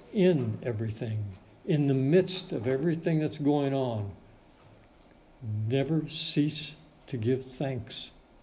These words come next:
You belong to Jesus. He's coming for you. You'll not see his wrath. You'll see his salvation. Rejoice always.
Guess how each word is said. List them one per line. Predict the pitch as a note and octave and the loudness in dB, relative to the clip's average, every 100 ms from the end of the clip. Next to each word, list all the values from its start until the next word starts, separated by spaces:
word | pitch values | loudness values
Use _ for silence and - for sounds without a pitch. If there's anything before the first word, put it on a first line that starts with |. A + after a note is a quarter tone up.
| - - - - - - - - - - - - - - - - - - - - - - - - - - | -20 -20 -20 -20 -20 -20 -20 -20 -20 -20 -20 -20 -20 -20 -20 -20 -20 -20 -20 -20 -20 -20 -20 -20 -20 -14
You | D3 C3+ | -6 -2
belong | A#2 A#2+ A#2+ A#2+ | 0 0 0 0
to | |
Jesus. | A2 A#2 B2+ G2 - - - - - - - - - - - - - | 0 0 -2 -4 -8 -12 -16 -20 -20 -16 -16 -16 -20 -20 -20 -16 -4
He's | A#2+ | -4
coming | - C#3 C3 A2+ | 0 0 0 -2
for | C3 | -2
you. | A#2+ C3+ A2+ - - - - - - - - _ - - - - - - | -2 -2 -4 -10 -20 -20 -20 -20 -20 -20 -20 _ -20 -20 -20 -20 -20 -8
You'll | C#3+ C#3 | 0 2
not | C#3+ C#3 | 4 2
see | - F3 | 2 2
his | C3 G2+ | 2 2
wrath. | A2 A2+ G2+ - - - - - - - - - - | -2 0 -2 -8 -20 -20 -20 -20 -20 -20 -20 -20 -8
You'll | C3+ A2+ | -2 -2
see | - C#3 | 2 4
his | B2 A#2 | 4 2
salvation. | C3 A#2+ A2+ B2 A#2+ A#2+ - - - - - - - - - - - - - - | 0 2 2 0 0 -4 -6 -8 -20 -20 -20 -20 -20 -20 -20 -20 -20 -20 -16 -4
Rejoice | C3+ A2+ C#3+ D3 - | 0 4 6 6 6
always. | C#3 B2+ A2+ G#2+ F#2 E2 - | 4 4 4 0 -4 -8 -12